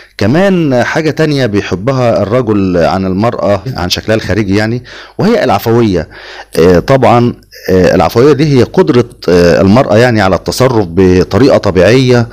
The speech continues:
بعيدة عن التصنع في الحركات والأقوال، وطريقة بتبتعد فيها المرأة عن التقيد يعني والتعبير عن شخصيتها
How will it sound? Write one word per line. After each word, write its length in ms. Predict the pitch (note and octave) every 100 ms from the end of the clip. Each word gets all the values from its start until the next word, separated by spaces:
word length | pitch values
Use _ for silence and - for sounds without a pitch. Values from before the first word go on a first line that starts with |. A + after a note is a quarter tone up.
| - - -
بعيدة 360 | - G#2 E3+ D#3
عن 120 | B2+
التصنع 840 | G#2+ - - C3+ C3 A#2+ G2+ F2+ -
في 80 | G#2+
الحركات 540 | - F2+ F2 C3 B2+
والأقوال، 760 | G#2+ - - - A2+ B2+ A#2+ A2
وطريقة 1500 | G2 F#2+ F#2 F#2 F2+ F2 E2+ D#2+ G2 B2+ - A2 G#2 G2+ F#2+
بتبتعد 720 | D2+ F2+ F2+ G2+ - B2 A2
فيها 200 | - A#2
المرأة 440 | G2 A#2+ B2 G#2+
عن 380 | G2 F#2 B2 B2+ - -
التقيد 640 | B2 - - D#3+ D3 C3
يعني 220 | B2+ C3+ A#2
والتعبير 1040 | G2 - E2+ E2+ A#2 C3+ C3+ C3+ C3 A2+
عن 680 | F2+ G2+ G#2+ G2+ G2+ F#2+ F#2
شخصيتها 920 | - A2 - - A2+ D3+ - B2 B2+